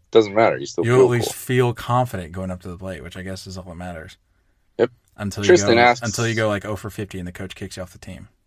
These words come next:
Speaker 1: Whoa.
Speaker 2: Just kidding.
Speaker 1: Dark
Speaker 2: Hey, man, it
Speaker 1: turn.
Speaker 2: wasn't, it
Speaker 1: The
Speaker 2: wasn't
Speaker 1: worst.
Speaker 2: directed towards you.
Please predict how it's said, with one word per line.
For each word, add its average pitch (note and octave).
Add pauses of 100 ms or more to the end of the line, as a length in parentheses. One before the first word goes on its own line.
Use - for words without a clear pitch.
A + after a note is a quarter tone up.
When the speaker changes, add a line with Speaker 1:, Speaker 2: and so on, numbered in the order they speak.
(720)
Speaker 1:
Whoa. A2 (540)
Speaker 2:
Just -
kidding. G#2+
Speaker 1:
Dark A#2+
Speaker 2:
Hey, A3+
man, A#2+
it -
Speaker 1:
turn. F#3+
Speaker 2:
wasn't, G#3
it -
Speaker 1:
The F#3
Speaker 2:
wasn't F#3+
Speaker 1:
worst. C#3
Speaker 2:
directed F3+
towards D#3+
you. F3